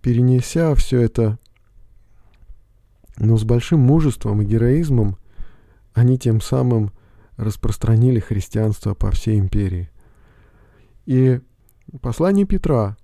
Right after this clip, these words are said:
э, оно важно не только этим. Ещё очень важный момент в послании Петра — это разговор о взаимоотношениях со Христом христианина, о том, как, э, христианин становится частью церкви,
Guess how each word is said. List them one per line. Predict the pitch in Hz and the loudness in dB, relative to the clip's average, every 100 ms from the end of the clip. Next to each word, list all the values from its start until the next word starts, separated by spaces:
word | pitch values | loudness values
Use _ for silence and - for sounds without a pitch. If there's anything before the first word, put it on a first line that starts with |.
| _ _ _ | _ _ _
э, | - - | -20 -16
оно | - 156 147 135 139 | -12 -6 0 2 4
важно | 131 143 131 131 | 4 2 2 0
не | 131 | 0
только | 135 123 139 | 0 0 0
этим. | 123 101 101 95 - _ _ _ - - - - | 0 -2 -8 -12 -16 _ _ _ -20 -20 -20 -6
Ещё | 117 - 180 | -4 0 0
очень | 147 139 123 | 2 0 2
важный | 143 151 131 110 | 2 2 0 -2
момент | 113 135 143 | 0 0 0
в | - | 0
послании | 110 - 123 117 110 | -2 -2 -2 0 0
Петра — | - - 117 139 151 - | 0 -2 0 0 -2 -4
это | 113 - 110 - - - - - | -4 -2 -4 -6 -20 -20 -20 -10
разговор | 110 113 110 123 147 143 | -4 -2 0 2 4 4
о | |
взаимоотношениях | 110 107 120 110 - 110 - 135 127 110 - | 2 2 2 0 0 -2 0 0 2 0 -2
со | 110 | -6
Христом | - 113 104 - 110 98 | -2 -2 -2 -2 -2 -2
христианина, | - 110 - 117 113 113 104 92 - - - - _ | -4 -4 -2 0 2 2 0 -4 -12 -20 -20 -20 _
о | 110 110 | -4 -4
том, | - 151 147 135 | -2 0 0 0
как, | - 131 131 | 0 -2 -4
э, | - 120 120 120 - - - | -10 -4 -2 -4 -8 -20 -8
христианин | 113 113 - 120 120 143 143 131 - - _ _ - | -6 -6 -4 -2 0 0 -2 -4 -12 -20 _ _ -20
становится | - 131 131 123 131 | -2 2 2 2 -2
частью | - 131 127 - 123 | 0 -2 -2 -2 -6
церкви, | - 120 110 - 110 | -2 -2 -2 -8 -14